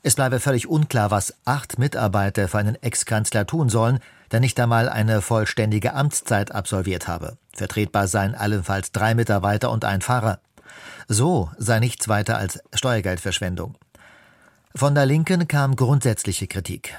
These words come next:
Der erste parlamentarische Geschäftsführer Görke meinte, Büros für Altkanzler seien aus der Zeit gefallen. Sie brauchten keinen, Zitat, "eigenen Hofstaat auf Lebenszeit". Die Büros müssten generell bis auf eine Minimalausstattung aufgelöst werden.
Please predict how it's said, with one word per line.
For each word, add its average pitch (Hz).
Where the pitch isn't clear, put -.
Der -
erste 98
parlamentarische 104
Geschäftsführer 107
Görke 110
meinte, 117
Büros 139
für 139
Altkanzler 117
seien 107
aus 107
der 95
Zeit 117
gefallen. 90
Sie 120
brauchten 117
keinen, 107
Zitat, 107
"eigenen 104
Hofstaat 113
auf 95
Lebenszeit". 110
Die 170
Büros 165
müssten 147
generell 120
bis 117
auf -
eine 110
Minimalausstattung 104
aufgelöst 101
werden. 85